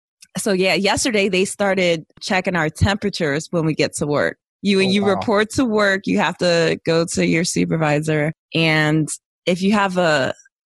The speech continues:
Speaker 1: if it's over ninety-nine point something,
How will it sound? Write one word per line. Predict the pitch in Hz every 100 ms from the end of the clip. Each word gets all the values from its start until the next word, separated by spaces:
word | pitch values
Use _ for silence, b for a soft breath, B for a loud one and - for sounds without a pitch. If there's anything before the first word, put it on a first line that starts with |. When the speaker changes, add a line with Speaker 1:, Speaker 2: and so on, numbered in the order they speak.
| _
Speaker 1:
if | 190 185 202
it's | -
over | - 196 196
ninety-nine | 180 170 170 180 175 156 156
point | 160 160 -
something, | - 156 160 160 - - 170